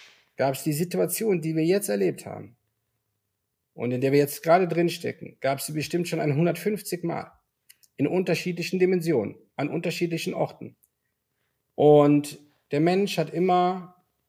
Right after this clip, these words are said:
einen guten Muskel gehabt und dieser Muskel war, dass der Mensch immer in der Lage war, sich neu zu erfinden, auf Dinge zu kommen, die vorher nicht existiert haben,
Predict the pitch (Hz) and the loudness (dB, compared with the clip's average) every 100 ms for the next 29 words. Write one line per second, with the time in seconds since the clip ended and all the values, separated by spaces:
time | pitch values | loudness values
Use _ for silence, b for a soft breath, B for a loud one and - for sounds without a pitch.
0 | _ _ _ 143 160 147 185 254 214 180 | _ _ _ 0 0 0 -4 -2 0 2
1 | 196 - 147 131 127 156 - 139 156 151 | 0 -2 -4 -2 -4 -4 -6 -8 -4 -2
2 | 147 185 - 151 135 135 143 160 147 - | -2 -2 -4 -6 -4 -4 -4 -4 -6 -8
3 | - 135 143 147 - 170 165 147 143 151 | -4 -2 -2 -4 -4 0 2 2 0 -2
4 | 165 147 143 143 139 - _ _ - 131 | -2 -2 -2 -2 -6 -12 _ _ -12 -4
5 | 165 165 160 170 165 - 233 135 104 - | 2 2 2 0 -4 0 -2 -2 -8 -18
6 | _ _ _ _ _ - 147 147 196 196 | _ _ _ _ _ -2 -2 0 0 0
7 | 185 175 180 180 170 160 190 190 180 175 | 0 -4 0 0 -2 -2 2 2 2 0
8 | 165 170 - 202 190 - 107 101 - | -6 -8 -8 -4 -4 -4 -8 -8 -14